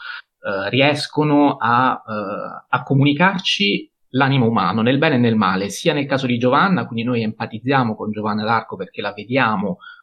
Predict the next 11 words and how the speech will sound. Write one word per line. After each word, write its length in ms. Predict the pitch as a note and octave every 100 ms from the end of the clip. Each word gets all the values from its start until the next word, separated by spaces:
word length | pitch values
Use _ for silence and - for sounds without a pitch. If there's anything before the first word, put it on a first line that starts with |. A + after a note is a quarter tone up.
| _
soffrire, 840 | - C#3+ C#3 - C#3 A#2+ C3+ F3+ - - _ -
eh, 180 | A#2
la 100 | A2
vediamo 640 | A#2+ B2+ C3 C#3 C3+ C3 C3+
gioire, 640 | C#3 D3 D#3+ C#3+ C#3+ E3
talvolta 460 | C#3+ B2+ C3+ C3 C3+
illudersi, 680 | C3 F#3 C#3 C3 C#3 - F#3
perché 220 | - B2
accade 280 | A#2 - A#2
anche 220 | A2+ A#2+
questo, 580 | C3+ B2 A#2+ - E3